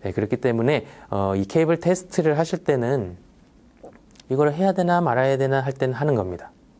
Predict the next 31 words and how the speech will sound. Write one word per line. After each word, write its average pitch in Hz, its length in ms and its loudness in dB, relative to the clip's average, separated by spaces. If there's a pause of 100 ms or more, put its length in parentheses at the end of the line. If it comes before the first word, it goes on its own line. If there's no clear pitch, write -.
(680)
"이거 113 100 -2
안 95 100 -2
해도 131 160 2
되겠지." 127 420 0
할 131 140 0
때도 120 220 0
하시는 120 320 0
거고요. 98 380 -2 (340)
"이걸 107 160 2
해야 151 220 2
되나?" 139 260 0
하면 131 180 0
하시는 123 340 0
겁니다. 90 420 -4
즉, 143 240 -2 (180)
무조건 135 680 0
케이블은 139 580 0
공사 101 380 -4
후에 101 280 -2
테스트를 127 560 -6
해야 131 300 2 (580)
스마트 135 560 -2
제조를 101 720 0
올릴 117 400 2
건지, 101 500 -2 (400)
아니면 98 280 -4
스마트 135 420 -2
제조가 101 400 0
아니더라도 101 800 -2 (320)
내가 101 260 0 (360)
피씨를 139 800 -2